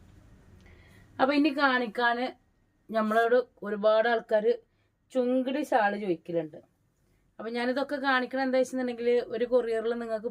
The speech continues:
പോന്നോട്ടെ എന്ന് വിചാരിച്ചിട്ടാട്ടോ. അപ്പൊ കോട്ടൺ ചുങ്കിടി ഇത് നമ്മുടെ അടുത്ത് വന്നിരുന്നു കുറച്ച് മുന്നേ, പിന്നെ നമ്മൾക്ക് കിട്ടിയിട്ടുണ്ടായിരുന്നില്ല. അപ്പൊ ഇതാ കൊണ്ടോ കുറേ ആൾക്കാര് ചോ-, ചോ അല്ല, കോട്ടൺ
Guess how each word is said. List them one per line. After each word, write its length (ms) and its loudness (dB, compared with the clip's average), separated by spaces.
പോന്നോട്ടെ 500 -6
എന്ന് 180 -10
വിചാരിച്ചിട്ടാട്ടോ. 680 -8
അപ്പൊ 140 0
കോട്ടൺ 400 2
ചുങ്കിടി 520 -2
ഇത് 160 -2
നമ്മുടെ 180 0
അടുത്ത് 160 -4
വന്നിരുന്നു 540 -2
കുറച്ച് 220 -2
മുന്നേ, 340 -6
പിന്നെ 240 -2
നമ്മൾക്ക് 600 -2
കിട്ടിയിട്ടുണ്ടായിരുന്നില്ല. 680 -4
അപ്പൊ 120 -6
ഇതാ 180 2
കൊണ്ടോ 240 -6
കുറേ 280 -2
ആൾക്കാര് 360 -4
ചോ-, 280 -2
ചോ 120 -2
അല്ല, 140 -4
കോട്ടൺ 440 0